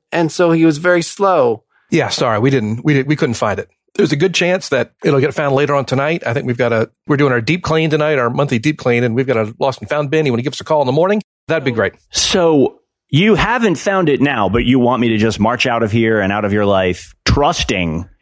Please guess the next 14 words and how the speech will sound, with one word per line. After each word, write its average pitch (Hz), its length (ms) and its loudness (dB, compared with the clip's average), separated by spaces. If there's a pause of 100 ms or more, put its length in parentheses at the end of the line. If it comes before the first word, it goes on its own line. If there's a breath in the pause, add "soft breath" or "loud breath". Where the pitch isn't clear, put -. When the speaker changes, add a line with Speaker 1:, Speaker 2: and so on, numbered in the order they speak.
(200)
Speaker 3:
that 185 140 -2
you're 226 120 0
Speaker 2:
yes. 147 120 0
Speaker 3:
gonna 139 140 2
look 156 220 0
for 139 160 -2
it 104 120 -2
harder 170 680 0
when 123 240 2
we're 131 180 2
not 120 440 2
here. 95 440 -2 (400)
Speaker 2:
We're 208 180 2
closed. 311 600 2